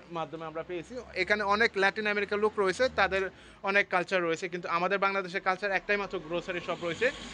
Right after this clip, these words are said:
তো হইতে পারে ভবিষ্যতে দুই হাজার সাতাশ আঠাশে দিকে আরও বেশি হইতে পারে, আরও তিরিশের পরে হইতে পারে কিছুটা দোকানপাট হবে, কারণ ইতিমধ্যে আরও কয়েকজন সিনিয়র লোক আছে, তারা কন্ট্রাক্ট খোঁজাখুঁজি করতেছে। এখন দেখা যাক কি হয়।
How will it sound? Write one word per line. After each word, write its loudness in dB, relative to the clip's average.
তো 4
হইতে 2
পারে 6
ভবিষ্যতে 4
দুই 6
হাজার 4
সাতাশ 0
আঠাশে 2
দিকে 0
আরও 4
বেশি 0
হইতে 2
পারে, 2
আরও 4
তিরিশের 0
পরে 4
হইতে 0
পারে 2
কিছুটা 2
দোকানপাট 0
হবে, 0
কারণ 4
ইতিমধ্যে -2
আরও 2
কয়েকজন 0
সিনিয়র -2
লোক -2
আছে, -4
তারা -4
কন্ট্রাক্ট -6
খোঁজাখুঁজি -6
করতেছে। -6
এখন -6
দেখা 2
যাক 2
কি 2
হয়। 2